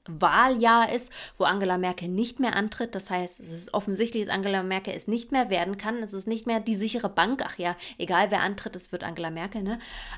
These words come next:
Aber, ähm, das macht mir, ähm, für mich selbst und meine Gedanken und meine Wahl später wirklich sehr, sehr, sehr Angst, weil ich hab, ich kann mit dem Parteiprogramm gerade nichts anfangen. Ich sehe da keine zielführende Diskussion und ich finde auch, dass die Medien da nicht viel für tun, dass ich mehr Informationen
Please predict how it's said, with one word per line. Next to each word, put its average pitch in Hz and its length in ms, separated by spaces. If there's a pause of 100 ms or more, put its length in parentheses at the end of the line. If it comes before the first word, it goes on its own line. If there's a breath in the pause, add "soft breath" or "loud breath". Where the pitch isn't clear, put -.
(100 loud breath)
Aber, 196 440
ähm, 190 480
das 170 200
macht 185 300
mir, 233 480
ähm, 214 580
für 220 140
mich 311 220
selbst 262 360
und 208 80
meine 196 140
Gedanken 214 380
und 190 60
meine 180 260
Wahl 214 240
später 190 320
wirklich 185 260
sehr, 180 140
sehr, 175 140
sehr 175 180 (260)
Angst, - 480 (160)
weil 170 180
ich - 140
hab, 190 100 (320)
ich - 320
kann 240 220
mit 226 120
dem 196 100
Parteiprogramm 214 760
gerade 190 260
nichts 254 240
anfangen. 233 400 (300 loud breath)
Ich 165 160
sehe 208 240
da 202 120
keine 226 380
zielführende 254 680
Diskussion 202 540
und - 400
ich 196 60
finde 208 180
auch, 190 60
dass 185 160
die 190 100
Medien 202 400
da 180 160
nicht 196 540
viel 226 320
für 202 220
tun, 240 260
dass 202 160
ich - 120
mehr 233 160
Informationen 214 720